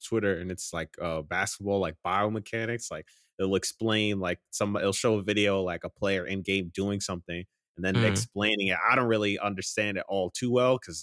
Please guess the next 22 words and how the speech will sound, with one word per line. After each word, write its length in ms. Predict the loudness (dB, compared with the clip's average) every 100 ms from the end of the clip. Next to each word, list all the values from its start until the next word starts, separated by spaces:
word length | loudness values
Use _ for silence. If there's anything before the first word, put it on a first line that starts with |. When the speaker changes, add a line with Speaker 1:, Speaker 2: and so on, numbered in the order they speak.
| -12
Speaker 1:
I'm 80 | -8
not 180 | -2 0
into 200 | -2 -4
s-, 140 | -12 -12 _ -8
like, 200 | -6 -8 _ _ -8
I 80 | -2
guess, 200 | -2 -2
body 420 | -2 -2 0 0
science 440 | -2 -2 0 0 0
like 180 | -2
that. 200 | 0 0
Speaker 2:
Yeah, 100 | 2
Speaker 1:
But 60 | 2
Speaker 2:
sports 280 | 2 4 4
Speaker 1:
it 40 | 4
Speaker 2:
science 180 | 6 6 8
and 60 |
Speaker 1:
explains, 100 | 6
like, 120 | 4
Speaker 2:
shit. 80 | 4
Speaker 1:
biomechanically, 960 | 4 2 2 -2 0 0 0 -2 -4 -4
like, 240 | -4 -4